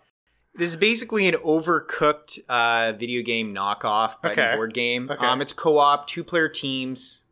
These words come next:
Speaker 2: Uh, you could have up to four teams, so up to eight players. Um, and basically, they have to go around this kitchen. They, orders come in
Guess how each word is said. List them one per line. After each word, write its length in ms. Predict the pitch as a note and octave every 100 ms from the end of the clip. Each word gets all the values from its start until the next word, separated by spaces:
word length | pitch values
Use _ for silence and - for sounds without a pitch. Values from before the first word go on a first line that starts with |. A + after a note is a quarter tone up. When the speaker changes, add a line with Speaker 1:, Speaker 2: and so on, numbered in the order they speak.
| -
Speaker 2:
Uh, 60 | A#2
you 160 | A#2
could 140 | A2+ B2
have 220 | B2 B2
up 220 | A#2 -
to 360 | - A#2+ A2+ A2+
four 280 | - B2 A#2
teams, 400 | - A2+ A2+ A2+
so 120 | G#2+
up 100 | G#2+
to 80 | G2+
eight 160 | G#2 -
players. 520 | G#2+ G2 G2 G2 - _ - _ _ _
Um, 300 | G#2 G#2+ G#2
and 140 | A2 A2+
basically, 680 | B2 B2 C3 - A#2+ A#2+ A2+
they 100 | A2
have 260 | G#2+ A2
to 280 | - A2 G#2
go 160 | G2+ A#2
around 320 | A#2 A2+ A2+
this 160 | G#2+ -
kitchen. 680 | - E3+ F3 D#3 D#3 D3+ D3
They, 320 | A#2+ A#2 - _ -
orders 400 | C#3+ D3 C3+ -
come 260 | - C3
in 380 | C3 C#3+ C#3+